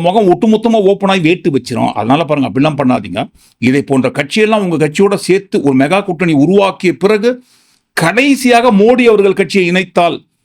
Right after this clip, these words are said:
வெற்றி உங்களுக்கு டூ ஜீரோ ட்வென்டி சிக்ஸ்ல நிச்சயம் என்று தாவேகா கட்சியோட மெகா கூட்டணி பிளானை போட்டு கொடுத்துட்டாராம். சரி,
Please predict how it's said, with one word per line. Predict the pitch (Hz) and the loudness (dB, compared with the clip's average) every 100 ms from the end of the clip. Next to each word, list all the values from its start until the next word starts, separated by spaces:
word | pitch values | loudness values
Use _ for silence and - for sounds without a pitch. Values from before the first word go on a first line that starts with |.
| _ _ | _ _
வெற்றி | 156 208 - 294 254 | 2 2 2 0 2
உங்களுக்கு | 220 202 147 | 2 0 0
டூ | 208 240 | 0 2
ஜீரோ | 214 190 | 0 0
ட்வென்டி | 165 180 196 | -2 -2 -2
சிக்ஸ்ல | 190 175 170 139 | -2 -2 0 0
நிச்சயம் | 165 - 240 233 196 | -2 -2 0 0 0
என்று | 165 151 151 104 113 151 _ _ - | -2 0 -2 -2 -4 -6 _ _ -4
தாவேகா | 147 196 214 202 165 | 0 0 0 -2 -4
கட்சியோட | 160 156 170 156 123 117 | -4 -2 0 0 0 0
மெகா | 143 170 220 220 | 0 2 0 0
கூட்டணி | 190 175 175 147 - | -4 -2 -2 -2 -4
பிளானை | 131 143 175 143 98 90 123 - _ _ - | -2 -2 -2 -4 -6 -8 -10 -12 _ _ 0
போட்டு | 226 240 | 2 2
கொடுத்துட்டாராம். | 180 180 190 151 104 - _ _ - | -2 -4 -2 -4 -6 -14 _ _ -6
சரி, | 208 202 | -2 0